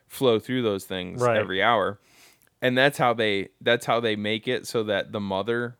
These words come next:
Speaker 1: was stuck in the filtration system for, like, days,
Speaker 2: Mm-hmm.
Speaker 1: but she, she survived because a million gallons per hour of fresh seawater was flowing past her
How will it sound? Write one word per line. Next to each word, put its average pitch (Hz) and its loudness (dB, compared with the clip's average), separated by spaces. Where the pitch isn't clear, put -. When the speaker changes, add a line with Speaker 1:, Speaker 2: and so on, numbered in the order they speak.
Speaker 1:
was 107 -4
stuck - -4
in 117 -8
the 107 -8
filtration 104 -6
system 123 -8
for, 117 -6
like, 92 -4
days, 104 -4
Speaker 2:
Mm-hmm. 127 -2
Speaker 1:
but 110 2
she, - -10
she - -8
survived 98 -4
because 104 -6
a 123 -6
million 117 -4
gallons 110 0
per 120 -4
hour 110 0
of 95 -8
fresh 113 -6
seawater 120 -4
was 107 -12
flowing 107 -6
past 107 -2
her 95 -6